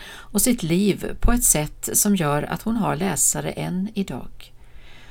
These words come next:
Hon har haft så stor betydelse för kyrkans liv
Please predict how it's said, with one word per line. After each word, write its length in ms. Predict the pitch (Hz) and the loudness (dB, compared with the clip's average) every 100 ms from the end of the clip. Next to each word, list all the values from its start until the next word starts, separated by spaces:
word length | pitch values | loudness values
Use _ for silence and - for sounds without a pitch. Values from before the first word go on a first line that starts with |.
| - - | -18 4
Hon 160 | 214 | 6
har 100 | 247 | 8
haft 540 | 240 208 180 - - - | 8 6 6 2 2 4
så 180 | 277 277 | 4 2
stor 300 | - 190 180 | 2 4 4
betydelse 640 | 214 185 147 156 156 170 | 2 2 0 0 2 2
för 120 | 202 | 2
kyrkans 640 | - 208 143 - 175 - | 2 0 0 -2 0 0
liv 400 | 151 147 143 147 | 0 -4 -4 -8